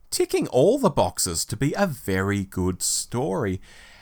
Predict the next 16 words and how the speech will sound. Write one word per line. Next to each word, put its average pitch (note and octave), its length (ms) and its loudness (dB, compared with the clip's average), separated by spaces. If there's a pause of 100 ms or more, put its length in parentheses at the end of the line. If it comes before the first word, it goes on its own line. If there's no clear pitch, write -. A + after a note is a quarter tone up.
(480)
And F#3+ 300 -2
then G#3 240 0
at G3+ 160 -4
the G3+ 100 2
last F#3 420 0
minute, F3 320 0
it D3 100 -4
shoehorns D#3 720 0
in D3+ 180 0
this C#3+ 220 -2
message C#3 520 -2
that - 180 -4
doesn't C3 380 -2
feel G#2+ 400 0
quite A2 480 -2
natural. C3 600 -4